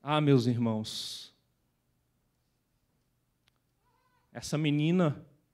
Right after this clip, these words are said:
pra mim, eu não a conheço, mas ela é como Antipas no texto sagrado, que nos constrange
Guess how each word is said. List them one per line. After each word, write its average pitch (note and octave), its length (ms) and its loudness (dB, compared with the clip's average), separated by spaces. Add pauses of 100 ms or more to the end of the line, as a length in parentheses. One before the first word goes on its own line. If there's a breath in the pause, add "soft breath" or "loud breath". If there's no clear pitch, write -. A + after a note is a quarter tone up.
(640)
pra D3+ 180 2
mim, D3+ 300 0
eu D3+ 120 2
não E3 160 2
a E3+ 40 0
conheço, D#3+ 520 -4
mas C3+ 160 -6
ela C#3+ 100 -4
é C#3+ 40 -8
como D3+ 260 -8
Antipas - 880 -12
no C3 140 -14
texto - 280 -12
sagrado, A2+ 500 -6 (1400)
que C3 100 -12
nos B2+ 240 -4
constrange D#3 920 -2